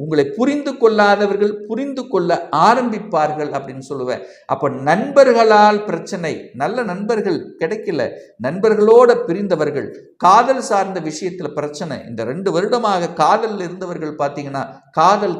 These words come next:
கை கூடல, காதலால் பிரச்சனை, இந்த மாதிரி இருந்த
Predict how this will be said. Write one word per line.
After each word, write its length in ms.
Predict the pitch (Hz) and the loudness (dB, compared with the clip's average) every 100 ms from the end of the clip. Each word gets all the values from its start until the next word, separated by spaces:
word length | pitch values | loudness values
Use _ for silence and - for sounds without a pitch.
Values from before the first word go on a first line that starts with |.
| - | -2
கை 100 | 202 202 - | -2 -2 -4
கூடல, 320 | 170 151 147 123 - - - | -4 -2 0 -2 -4 -16 2
காதலால் 580 | 139 170 185 196 208 220 | 4 6 6 6 4 2
பிரச்சனை, 420 | 156 151 190 156 147 - 135 | -4 -6 -8 -8 -10 -12 -6
இந்த 140 | 147 156 | -2 2
மாதிரி 220 | 214 233 196 | 2 2 -4
இருந்த 200 | 165 | -4